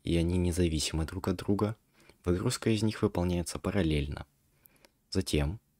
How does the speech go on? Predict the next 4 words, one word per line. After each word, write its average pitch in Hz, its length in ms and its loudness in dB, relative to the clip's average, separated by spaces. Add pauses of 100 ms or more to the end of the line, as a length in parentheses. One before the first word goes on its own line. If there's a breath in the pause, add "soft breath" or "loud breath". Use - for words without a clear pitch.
(100)
выполняется 82 600 0
сценарий 78 440 -2
обработки 73 560 -4
данных 95 500 -4